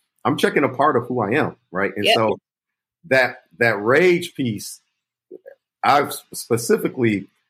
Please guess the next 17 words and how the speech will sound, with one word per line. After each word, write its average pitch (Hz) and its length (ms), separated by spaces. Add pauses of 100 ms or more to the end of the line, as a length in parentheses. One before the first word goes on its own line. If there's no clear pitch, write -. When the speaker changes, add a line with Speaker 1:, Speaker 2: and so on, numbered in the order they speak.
(120)
Speaker 1:
as 98 180
Black 135 580
and 104 180
as 95 200
leaders 123 420
of 101 100
the 95 60
global 110 280
majority, 107 680 (720)
we 131 260
have 135 220
to 123 100
be 110 220
cautious 131 560
not 117 580
to, 113 360 (400)
uh, 107 180